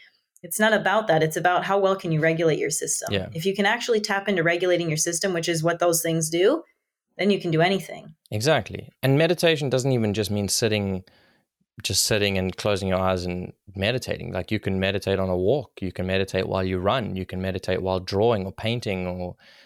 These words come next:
Speaker 2: crocheting or any number of things. But it, you're right. It's that ability to learn how to regulate. And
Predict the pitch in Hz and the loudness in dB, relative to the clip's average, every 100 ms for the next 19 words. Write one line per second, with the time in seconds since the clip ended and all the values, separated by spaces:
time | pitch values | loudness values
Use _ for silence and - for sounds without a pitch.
0 | _ - - 107 104 117 117 104 92 95 | _ -12 -4 -2 0 -2 0 0 -2 -6
1 | 95 - 117 123 113 117 117 110 95 - | -6 -4 -2 0 2 0 0 0 -2 -4
2 | 143 98 - 104 - _ _ _ - 101 | -4 -6 -10 -14 -18 _ _ _ -4 0
3 | 101 - 76 101 107 127 95 95 - 98 | 0 -2 -8 -4 0 0 -2 -8 -4 -2
4 | 95 _ - 101 92 135 131 135 - 104 | -2 _ -10 -2 0 0 0 -4 -2 0
5 | 98 101 98 92 95 _ _ _ _ _ | 2 2 2 0 -6 _ _ _ _ _
6 | _ _ _ _ _ - 101 95 95 92 | _ _ _ _ _ -4 -2 0 0 0
7 | 92 87 101 107 | -2 -4 -2 -2